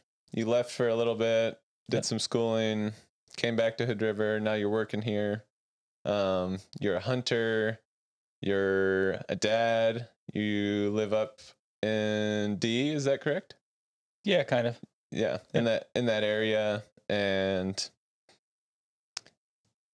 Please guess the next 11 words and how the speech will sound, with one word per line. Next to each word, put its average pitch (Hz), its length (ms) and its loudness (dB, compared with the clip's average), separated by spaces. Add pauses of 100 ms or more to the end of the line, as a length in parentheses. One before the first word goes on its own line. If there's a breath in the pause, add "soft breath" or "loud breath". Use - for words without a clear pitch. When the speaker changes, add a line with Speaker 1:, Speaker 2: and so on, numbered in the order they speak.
(440)
Speaker 1:
so 151 220 2
I 147 80 2
guess 165 440 -2 (240)
we 135 160 0
can 139 200 0
just 131 360 0
jump 131 300 0
right 117 180 2
into 117 300 2
it. 101 260 2 (160)
Um, 98 840 0